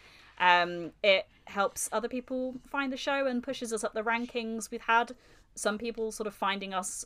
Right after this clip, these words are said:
organically, so not just through Twitter, so people just looking for Jaws podcast. And the only way that happens is if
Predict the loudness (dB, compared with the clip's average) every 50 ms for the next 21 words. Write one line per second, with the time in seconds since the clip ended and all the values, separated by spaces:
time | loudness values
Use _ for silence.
0 | -6 -4 -4 -2 0 -2 -2 -2 -6 -8 -10 -8 -8 -6 -6 -6 -4 -4 -4 -4
1 | -6 -4 -2 -2 -2 -2 -6 -8 -8 -6 -6 -4 -4 -6 -8 -6 -8 -8 -6 -4
2 | -6 -4 -4 -4 -8 -8 -8 -12 -12 -12 -12 -12 -12 -10 -8 -10 -10 -8 -10 -10
3 | -10 -10 -12 -8 -2 -2 0 0 0 -2 -4 -8 -16 -20 _ -20 -20 -16 -4 0
4 | 2 2 2 2 0 -4 -4 -4 -2 -4 -2 -2 -2 -2 -4 -8 -6 -4 -4 -4
5 | -4 -6 -8 -12 -10 -4 -2 -2 0 0 0 2 0 2 0 0 -4 -4 -6 -8
6 | -6 -8 -8 -8 -8 -6 -4 -4 -4 -4 -6 -8 -8